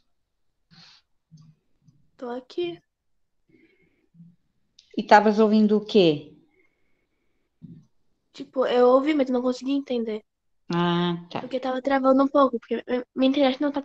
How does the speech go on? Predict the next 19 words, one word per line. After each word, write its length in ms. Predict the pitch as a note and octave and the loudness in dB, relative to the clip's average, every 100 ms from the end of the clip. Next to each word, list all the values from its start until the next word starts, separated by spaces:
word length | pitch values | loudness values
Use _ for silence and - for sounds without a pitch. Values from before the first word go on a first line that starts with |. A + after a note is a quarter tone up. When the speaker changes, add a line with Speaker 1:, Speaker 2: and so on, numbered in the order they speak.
| - | -6
Speaker 1:
tão 160 | D4 D4+ | -4 0
boa, 220 | D#4+ B3 | 2 0
aí 60 | |
tava 240 | A3+ A3+ A3 | -2 -6 -6
travando. 500 | B3 B3 B3+ A#3+ A3+ _ _ - _ - | -6 -4 -4 -4 -6 _ _ -20 _ -12
Speaker 2:
Sei. 380 | - E3 - _ _ - - | -4 -4 -6 _ _ -12 -8
Isso 160 | - | -4
tem 120 | E3 | 0
acontecido 640 | D#3 E3 E3 E3 - F3 E3 | 0 0 -2 -2 0 2 4
muito, 360 | F3 E3 - | 4 4 2
né? 320 | C#3+ D3 C4+ - - - - - | 0 2 2 0 -10 -20 -20 0
Pedro, 360 | - D4+ G#3 G#3+ | 8 8 10 8
tu 100 | C#4+ | 6
entendeste 560 | C#4 D#4+ A#3+ B3+ E4 C#4 | 6 6 8 8 6 -2
essa 180 | C4 | -4
questão? 600 | B3 G#3+ - A3 B3 C4 - | -2 -2 -2 -2 -2 0 6
Escrever 1040 | B3+ C#4 C#4 - A#3+ A3+ A3+ A3+ A3+ A3+ G#3+ | 8 8 4 6 6 8 6 6 4 0 4
é 400 | A3 A3 G3+ G3 | 6 6 4 0
esquecer? 800 | G3 - F#3 A#3+ A#3+ F3 - | -2 -8 -4 2 2 2 -8